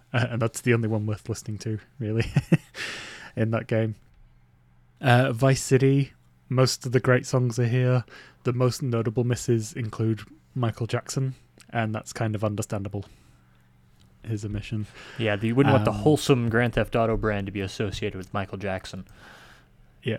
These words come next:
Speaker 1: I, I, I'm gonna get into some of that later.
Speaker 2: <laughs>
Speaker 1: But, <laughs> uh, San Andreas is the one that got hit the most in terms of some of its music highlights. Again, a lot of this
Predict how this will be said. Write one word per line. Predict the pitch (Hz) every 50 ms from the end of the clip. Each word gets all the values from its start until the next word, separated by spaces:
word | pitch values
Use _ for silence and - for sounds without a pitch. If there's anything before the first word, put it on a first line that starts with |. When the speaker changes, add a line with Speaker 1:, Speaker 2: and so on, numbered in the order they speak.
| -
Speaker 1:
I, | - 135 143
I, | 131 139 143 147 131
I'm | 135 135
gonna | 131 139 131 120
get | 131 123
into | 113 113 113 - -
some | - 120 113
of | 104 101
that | 101 - - -
later. | - - 202 190 - 208 - - - 185 - - 202 - -
Speaker 2:
<laughs> | -
Speaker 1:
But, | 127 107 95 - -
<laughs> | 151 - - 160 139 - - 160 147 - - - 160 143 - - - - - - - - - - - - - - -
uh, | - 127 127 127 131 123 -
San | - - 156 143 143
Andreas | 139 135 - 135 135 139 143 131 - -
is | 131 -
the | - 127
one | 127 123 123
that | 127 120
got | - 117 -
hit | - 143 -
the | - 123
most | 117 110 117 131 - - - - - - - - _ _ _ _ _
in | - 117
terms | - 127 117 113 113 107
of | 107 -
some | - 117 107 110
of | 107 113
its | 113 - - - - - -
music | 135 123 117 107 127 - -
highlights. | 123 120 117 117 117 117 - - - - - - -
Again, | 147 - 147 135 135
a | 143
lot | 170 190 196
of | 175 131
this | 123 - - -